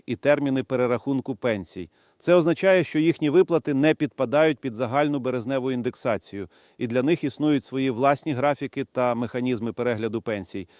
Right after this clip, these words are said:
які часто є більш складними та менш передбачуваними. Це створює певну нерівність у системі, адже одні категорії отримують підвищення, а інші змушені чекати на окремі рішення, які можуть затримуватися.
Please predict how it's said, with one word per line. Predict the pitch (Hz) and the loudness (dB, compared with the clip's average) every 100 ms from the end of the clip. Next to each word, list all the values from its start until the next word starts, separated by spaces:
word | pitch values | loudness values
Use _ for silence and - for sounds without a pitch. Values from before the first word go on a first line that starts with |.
| _ - | _ -8
які | 123 117 143 | -6 -4 -2
часто | 151 151 - | 2 0 0
є | 131 131 | -4 -2
більш | 107 139 120 | 0 -2 -2
складними | - 131 110 143 170 165 | -6 -4 -2 0 0 -2
та | - 131 | 0 0
менш | 117 131 127 - | 0 -2 -4 -6
передбачуваними. | 131 127 110 113 - 92 87 85 80 - _ _ - | -4 -2 0 0 -2 -12 -10 -10 -12 -16 _ _ -6
Це | 147 | -6
створює | - 143 151 139 127 | -4 0 2 2 0
певну | 143 135 131 | 0 0 0
нерівність | 127 135 127 123 - | 0 0 -2 -4 -6
у | 120 | -8
системі, | 117 - 156 165 | -8 -2 0 2
адже | 135 127 110 131 - _ _ | 0 0 2 0 0 _ _
одні | - 127 151 | -2 2 2
категорії | 147 135 131 135 131 127 | 2 0 0 2 2 2
отримують | 120 127 131 131 131 - | 0 0 0 0 0 -2
підвищення, | 127 117 165 - 147 139 131 | -4 2 2 2 -2 -2 0
а | 123 123 | 0 0
інші | 135 165 - 156 | 0 -2 -2 -6
змушені | 123 139 131 127 117 | -4 -4 -4 -6 -6
чекати | 123 131 127 127 | -4 0 0 -2
на | 120 | -4
окремі | 113 123 117 117 | -2 -2 -2 2
рішення, | 156 160 143 131 | 0 0 -4 -2
які | 120 107 127 | -2 -2 -4
можуть | 120 117 113 | -4 -4 -4
затримуватися. | 113 - 113 104 98 101 - | -6 -4 -4 -4 -6 -8 -10